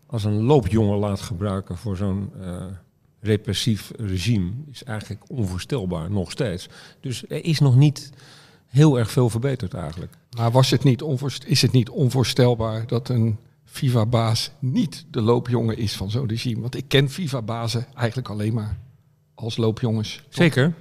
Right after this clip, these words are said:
Speaker 1: Nou ja, maar je zou willen, dus, eh, ik hoorde Gijs de Jong van de K N V B zeggen dat er heel veel verbeterd is.
Speaker 2: <laughs>
Speaker 1: Heel veel meer transparantie.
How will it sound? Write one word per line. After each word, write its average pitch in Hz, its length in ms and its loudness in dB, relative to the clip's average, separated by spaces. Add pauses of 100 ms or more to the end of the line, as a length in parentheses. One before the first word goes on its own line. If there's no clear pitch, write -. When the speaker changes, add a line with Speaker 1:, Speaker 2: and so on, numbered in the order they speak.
(840)
Speaker 1:
Nou 131 180 6
ja, 113 120 8
maar 123 120 6
je 120 120 8
zou 110 240 6
willen, 110 260 6
dus, 101 280 -2
eh, 107 360 -2
ik 101 140 -4
hoorde 98 340 -2 (200)
Gijs 104 300 -2
de 98 100 -4
Jong 104 200 0
van 98 100 -2
de 92 80 -2
K - 60 -10
N 95 160 0
V 92 260 0
B - 40 2
zeggen 90 220 -6
dat 92 160 -4
er 90 80 0
heel 127 340 8
veel 104 180 4
verbeterd 87 500 -4
is. 117 160 -6 (300)
Speaker 2:
<laughs> - 240 -16
Speaker 1:
Heel 120 300 8
veel 110 120 6
meer 117 260 10
transparantie. 104 840 4